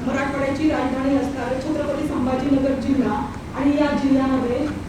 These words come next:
जर आपण देशभक्तीचा जागर केला तर तो संदेश सर्व दूर जाईल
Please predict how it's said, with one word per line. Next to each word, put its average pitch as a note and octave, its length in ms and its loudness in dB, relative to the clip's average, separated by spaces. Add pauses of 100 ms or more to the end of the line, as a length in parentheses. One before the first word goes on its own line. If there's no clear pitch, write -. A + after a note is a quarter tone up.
(240)
जर D4+ 160 2
आपण C#4 420 0
देशभक्तीचा - 800 0
जागर C4 400 0
केला A#3 360 0 (360)
तर C#4+ 40 0
तो C#4+ 240 0
संदेश C#4+ 360 4
सर्व D4+ 560 2
दूर D#4 260 6
जाईल C4 480 0